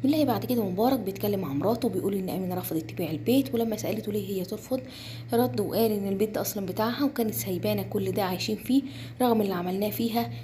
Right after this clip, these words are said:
برضو كانت سايبانا نعيش فيه. منيرة بيجيلها ورد وفيه برضو خطاب تهديد وبيقول لها: "استنيني، أنا جايلك في الوقت والمكان المحدد". بتخرج بسرعة بتبص يمكن تلاقيه، بس ما لقيتش حد.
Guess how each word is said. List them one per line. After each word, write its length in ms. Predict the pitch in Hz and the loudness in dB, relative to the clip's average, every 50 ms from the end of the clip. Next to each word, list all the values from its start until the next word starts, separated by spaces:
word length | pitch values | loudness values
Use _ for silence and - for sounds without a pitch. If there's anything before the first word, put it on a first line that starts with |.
| - - | -8 -2
برضو 220 | - 208 208 202 196 | 0 0 0 0 0
كانت 220 | 196 202 202 190 | 0 0 -2 -2
سايبانا 420 | - - 190 180 180 202 214 214 190 | -2 -4 -4 -2 0 2 2 2 0
نعيش 280 | 170 165 196 - - | 0 0 0 0 -2
فيه. 140 | - - - - - - - - - - - - - - - - - - - - - | -2 -4 -8 -8 -10 -10 -10 -12 -12 -14 -14 -14 -16 -16 -16 -16 -16 -16 -16 -2 4
منيرة 260 | 226 240 269 311 302 285 | 6 8 8 8 6 4
بيجيلها 680 | 226 220 208 - - 254 247 214 208 233 240 254 240 208 | 4 2 0 0 0 0 0 0 0 0 0 0 0 0
ورد 360 | 202 202 226 254 269 240 - | 0 0 0 0 -2 -2 -4
وفيه 260 | 190 180 - 214 214 | -6 -6 -4 -4 -4
برضو 340 | 214 214 107 214 214 - 226 | -2 -2 -2 -2 -2 -2 -4
خطاب 440 | 214 - - 180 190 202 202 202 - | -4 -4 -6 -2 -2 -2 -2 -2 -4
تهديد 360 | - 185 185 202 240 269 269 | -6 -4 0 2 2 2 2
وبيقول 280 | 233 190 - - 196 202 | 2 0 -2 -2 -2 0
لها: 240 | 214 214 214 214 - - - - - - - | 0 0 0 0 -2 -6 -10 -12 -12 -10 -6
"استنيني، 720 | 202 - - - 190 170 170 208 240 247 240 247 240 240 208 | -6 -4 -4 -4 -2 0 4 6 6 8 8 6 4 2 -2
أنا 140 | 196 190 185 | -4 -2 2
جايلك 280 | 208 214 220 214 - | 2 2 2 2 0
في 80 | - - | -4 -6
الوقت 320 | 190 202 202 - - 202 | -4 -4 -4 -4 -4 -4
والمكان 380 | 196 185 180 170 - 208 220 233 | -4 -4 -4 -4 -2 -2 0 0
المحدد". 460 | 226 226 - - - 170 - - - - - - - - - - - - - | 0 0 -2 -4 -6 -8 -8 -8 -12 -14 -16 -18 -18 -16 -16 -16 -14 -12 -2
بتخرج 320 | - - - - - - | 2 2 2 2 0 -2
بسرعة 440 | 170 - - - 226 226 214 208 202 | -2 -2 -2 0 0 -2 -2 -2 -4
بتبص 420 | - - - - 214 220 - - - | -4 -6 -4 -2 -2 -2 0 -2 -2
يمكن 280 | 175 185 180 170 175 | -2 -2 -4 -4 -2
تلاقيه، 360 | - 190 208 208 - 240 254 | 0 0 0 2 2 2 2
بس 260 | 240 226 - - - 196 | 2 2 2 0 -2 -2
ما 100 | 190 190 | -4 -2
لقيتش 320 | 180 180 226 226 - - | 0 0 0 0 0 -2
حد. 360 | - - - - - - - | -2 -4 -4 -6 -6 -6 -8